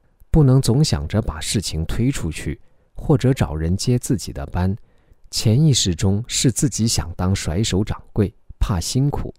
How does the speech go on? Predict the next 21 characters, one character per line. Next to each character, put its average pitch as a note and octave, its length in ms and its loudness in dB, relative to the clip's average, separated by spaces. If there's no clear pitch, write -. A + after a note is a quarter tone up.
四、 - 340 0
没 C3+ 160 6
有 A#2 140 8
形 G#2 260 2
成 G#2+ 220 4
否 D#2 240 -2
定 A2+ 200 2
旧 B2 200 4
势 - 180 -2
力 D#2 140 -2
安 B2 220 0
排 D#2 200 2
的 C#2+ 120 -4
习 - 280 -10
惯。 - 220 -2
这 D#3 160 4
次 - 160 4
过 A2 180 4
病 G2+ 220 4
业 D#2 160 0
关， F#2 320 0